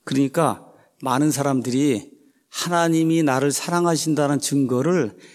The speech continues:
세상에 있는 것들에서 찾으려고 한다는 거예요. 그러다 보니까 나오는 게 뭐예요?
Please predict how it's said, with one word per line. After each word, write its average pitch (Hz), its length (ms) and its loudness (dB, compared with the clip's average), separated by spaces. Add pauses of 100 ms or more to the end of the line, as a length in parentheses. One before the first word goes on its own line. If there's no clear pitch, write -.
(160)
세상에 196 800 2
있는 175 280 4
것들에서 160 880 2
찾으려고 190 540 0
한다는 127 400 0
거예요. 117 400 -10 (640)
그러다 170 260 4
보니까 175 280 2
나오는 156 360 4
게 160 100 0
뭐예요? 139 460 2